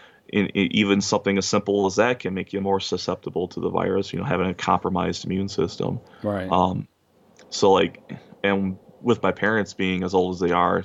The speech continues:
Speaker 1: like, I don't wanna get them in-, infected or, or have the possibility of contracting
Speaker 2: Right.
Speaker 1: or giving them anything if I'm in constant contact with people on my delivery job.
Speaker 2: Right.
Speaker 1: So, like, yeah, it,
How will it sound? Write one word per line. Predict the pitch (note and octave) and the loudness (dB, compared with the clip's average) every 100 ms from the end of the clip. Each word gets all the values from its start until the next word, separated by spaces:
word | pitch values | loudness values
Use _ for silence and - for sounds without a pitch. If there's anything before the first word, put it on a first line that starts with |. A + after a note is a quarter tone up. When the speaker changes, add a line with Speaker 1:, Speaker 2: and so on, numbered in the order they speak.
| - | -4
Speaker 1:
like, | F2 - _ _ _ _ - | -6 -6 _ _ _ _ -4
I | D#2+ | 0
don't | A#2+ | 0
wanna | G2+ D2+ | 0 -2
get | D#2+ F2 | -6 -8
them | - F2+ F2+ F#2 F#2+ - _ _ _ _ | -6 -6 -6 -10 -14 -20 _ _ _ _
in-, | - - - - - | -20 -20 -20 -20 -14
infected | F#2 F2+ F2+ F#2+ - F2+ | -12 -8 -6 -6 -6 -4
or, | F#2+ F#2 - - | -4 -6 -10 -6
or | - - _ _ - | -6 -6 _ _ -12
have | - F2+ | -6 -4
the | F#2 | -2
possibility | F2+ F2 - E2+ F2 | -2 -2 -2 -2 -2
of | - | -4
contracting | - - F2+ F#2 F2+ F#2 G2 | -12 -6 -6 -4 -6 -6 -8
Speaker 2:
Right. | - G#2+ F#2 E2+ - _ _ _ _ _ _ | -4 -4 -4 -10 -18 _ _ _ _ _ _
Speaker 1:
or | - | -8
giving | F2+ F#2+ | 0 2
them | F2+ A2 | 4 4
anything | G2 F#2+ G2 F2 | 2 0 -2 0
if | F#2 - | 0 2
I'm | F#2 F#2 F#2 | 2 2 -2
in | F#2+ | -6
constant | - F#2 F2+ F2 | -4 -4 -6 -12
contact | - F2+ - E2+ - | -6 -6 -4 -6 -6
with | - | -8
people | F2+ - C#2 | -10 -4 -4
on | - | -4
my | - | -4
delivery | G2 A2 C#3 B2 | 0 0 2 -2
job. | - - - - - | -2 -2 -6 -10 -10
Speaker 2:
Right. | F#2 F#2 F2 - _ | -6 -4 -6 -14 _
Speaker 1:
So, | - G2 | 0 4
like, | F#2+ F#2 - _ _ - _ - | 6 4 0 _ _ -20 _ -8
yeah, | F#2+ | 2
it, | G2 E2 - G1+ - | 4 4 2 -2 -4